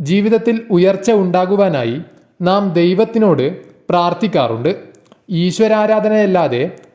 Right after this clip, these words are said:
മറ്റൊരു വഴിയും ഇതിനായി നമുക്ക് കാണുവാൻ കഴിയില്ല. എങ്കിൽ കൂടിയും നമ്മുടെ ജീവിതത്തിൽ എത്രത്തോളം ഭാഗ്യം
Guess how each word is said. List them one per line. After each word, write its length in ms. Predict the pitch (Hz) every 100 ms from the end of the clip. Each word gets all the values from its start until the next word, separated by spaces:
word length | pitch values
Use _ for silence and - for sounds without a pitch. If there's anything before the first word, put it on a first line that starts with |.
| 170
മറ്റൊരു 380 | 175 - 240 233
വഴിയും 340 | 226 220 226 226 - 170
ഇതിനായി 340 | 185 202 208 196
നമുക്ക് 280 | 185 180 185
കാണുവാൻ 420 | 160 147 170 185 180
കഴിയില്ല. 400 | 143 117 123 127 175 - - _ _ _ _ _ _ _ _ _ _ - 175
എങ്കിൽ 260 | 175 180 220
കൂടിയും 340 | 220 190 151 135 175 - _ 160
നമ്മുടെ 320 | 165 196 233 202
ജീവിതത്തിൽ 420 | 214 196 190 139 131 175 - _ 170
എത്രത്തോളം 600 | 165 214 214 220 220 226 190
ഭാഗ്യം 400 | 165 175 175 214